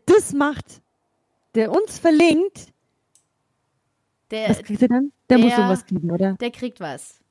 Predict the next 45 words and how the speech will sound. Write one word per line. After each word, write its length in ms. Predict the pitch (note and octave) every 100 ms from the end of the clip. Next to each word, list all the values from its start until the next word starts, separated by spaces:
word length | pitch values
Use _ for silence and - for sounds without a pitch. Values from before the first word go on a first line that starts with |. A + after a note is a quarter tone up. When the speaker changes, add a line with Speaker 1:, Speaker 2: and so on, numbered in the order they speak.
| _ _ _ _ _ _ _ _ _ _ _ -
Speaker 1:
Aber 220 | F3 F3+
was? 360 | A#3+ - - - _ _ _ _ _ _ _
Speaker 2:
Ähm. 360 | G3 F#3+ F#3+ F#3
Speaker 1:
Ein 140 | B3 A3+
persönliches 680 | C4 A#3+ D#4+ G4 D#4 F4 -
Treffen. 640 | - B3 C4+ G3+ E3+ D#3+ _ _ _ _ _ G3
Nee, 220 | F#3+ F3+
Speaker 2:
<gasps> 60 | E3+
Speaker 1:
na, 200 | F3 F3
es 120 | F#3+ F#3+
ist 120 | F#3+
in 80 | G#3
Berlin 360 | G3 G#3+ B3
oder 220 | G#3 F3+ F3+
so. 180 | G#3+ - B4 - A#4 -
<laughs> 460 | C#4+ B3+ B3 - -
Obwohl, 360 | G#3 G3 D4
haben 140 | C4 C#4+
wir 80 |
überhaupt, 400 | C4 D4 A#3 - - D4+ _
haben 180 | C#4 F4
wir 100 | D4+
überhaupt, 400 | B3 C#4 C#4 -
egal. 340 | G3+ G#3+ F#3+ F3 _ _ - F4 _
Der, 140 | C4 C4+
der 100 | B3
das 220 | E4+ -
macht, 260 | D#4+ E4+ -
der 220 | D4 C4+ C#4
ist 120 | -
echt 200 | D4 -
voll 180 | B3+ A3+
cool. 240 | A#3 F#3 E3+ _ _
Speaker 2:
Äh, 40 | G#3+ G#3 G#3 -
er 80 | B3+
ist 120 | B3+
echt 140 | C#4+ C#4
voll 140 | D4 D#4+
cool 140 | D#4+
und 120 | C#4
wir 100 | B3+
Speaker 1:
Den 100 | A#3+
Speaker 2:
werden 120 | A#3+ A#4
Speaker 1:
posten 340 | C5 - E4+
wir! 240 | A#3 G3+